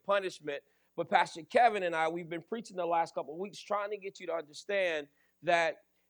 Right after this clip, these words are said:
uh, God's love is great. Um, God, God's love is great, and he's greatly to be praised, and he wants to have communion with us. He wants to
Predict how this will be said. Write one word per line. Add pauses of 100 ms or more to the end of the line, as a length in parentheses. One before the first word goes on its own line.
(100)
uh,
God's
love
is
great. (1300)
Um, (120)
God, (100)
God's
love
is
great, (140)
and (200)
he's
greatly
to
be
praised,
and (200)
he
wants
to
have
communion
with
us.
He
wants
to